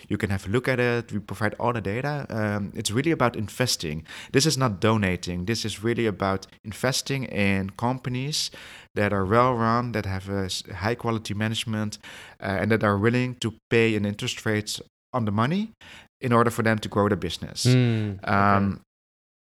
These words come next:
Speaker 1: so, uh, we allow people to invest, but it also means that you have to provide the right data. So we provide, uh, an information document where you can see how have they,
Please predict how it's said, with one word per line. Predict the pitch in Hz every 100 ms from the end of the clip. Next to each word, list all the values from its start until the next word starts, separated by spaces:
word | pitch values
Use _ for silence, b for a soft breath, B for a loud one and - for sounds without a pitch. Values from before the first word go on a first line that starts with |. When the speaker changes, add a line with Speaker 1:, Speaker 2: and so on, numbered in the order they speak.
| _
Speaker 1:
so, | - 120 117 110 -
uh, | 110 104 101 98 82 - _ _ _ _ -
we | 123 127
allow | - 110 117
people | 131 123 - 110
to | 113
invest, | 87 90 - 90 - -
but | 113
it | 127
also | 147 156
means | 131 117 113
that | 110
you | 101
have | 104 -
to | 85
provide | - 107 101 98
the | 92
right | 95 85
data. | 98 95 - -
So | 101
we | 101 104 101 B B B B -
provide, | 98 - 104 98 101 - -
uh, | 98 95 92 90 -
an | 95 92 -
information | 113 - 110 127 -
document | 123 120 120 117
where | 104
you | 98
can | - 98
see | - 113
how | 104 98
have | 101 104 98
they, | 95 92